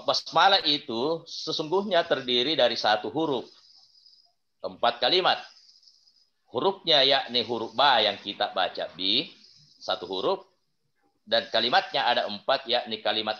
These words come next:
ismung. Ketika kita membaca atau menulisnya bismi.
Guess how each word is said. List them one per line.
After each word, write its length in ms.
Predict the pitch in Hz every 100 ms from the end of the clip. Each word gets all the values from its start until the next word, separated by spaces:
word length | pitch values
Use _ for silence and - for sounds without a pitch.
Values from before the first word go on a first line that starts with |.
| 135
ismung. 480 | - 131 127 160 233 - - _ _ _ _ _
Ketika 320 | - 107 113 107
kita 240 | 127 117
membaca 560 | 117 113 113 117 113 104
atau 160 | 104
menulisnya 640 | 101 98 107 113 104 98 85
bismi. 560 | 117 123 - 143 160